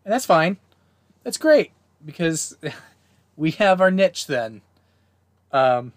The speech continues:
but I am seriously in all of them. They're fantastic. They're also fans of ours, um,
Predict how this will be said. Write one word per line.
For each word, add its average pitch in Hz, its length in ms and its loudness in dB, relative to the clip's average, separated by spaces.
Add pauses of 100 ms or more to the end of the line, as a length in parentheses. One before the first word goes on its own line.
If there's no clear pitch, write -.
but 160 100 -2
I 175 120 2
am 175 340 0
seriously 185 520 -4
in 156 80 -6
all 160 260 -2
of 151 120 -8
them. 151 380 -6 (200)
They're 139 140 -6
fantastic. 139 880 -6 (540)
They're 131 180 -6
also 127 240 -4
fans 123 360 -12
of 113 80 -8
ours, 113 580 -8 (720)
um, 110 500 -6